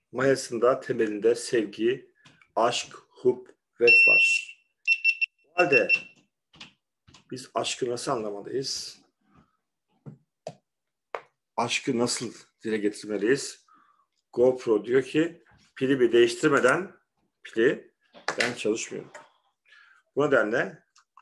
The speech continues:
şekil bir daha da gördüğünüz gibi GoPro'nun pilini önce değiştirmemiz gerekiyor.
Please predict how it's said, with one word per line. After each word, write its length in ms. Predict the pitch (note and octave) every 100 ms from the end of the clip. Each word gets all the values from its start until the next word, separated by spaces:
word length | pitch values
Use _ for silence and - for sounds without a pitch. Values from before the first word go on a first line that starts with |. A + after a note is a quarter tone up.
| _
şekil 440 | - - A#2 C3+ A2+
bir 100 | A#2+
daha 260 | A#2+ G#2
da 180 | G2+ - -
gördüğünüz 460 | A2+ A2 G#2+ A2+ G#2
gibi 380 | G2 A#2 F#3 - _ _ _ _ _ _ _ _ _ _ -
GoPro'nun 720 | A#2+ C3+ - F#2 G#2 E3 - _ _ _ _ _ _
pilini 420 | G#2 G#2 C3 -
önce 440 | G2+ G#2 G2 D3 F3+ - _ _ _ _ _ _ _ _ _ _ _ _ _
değiştirmemiz 720 | - A2 - - A2 G#2+ F2+
gerekiyor. 400 | D#2+ - _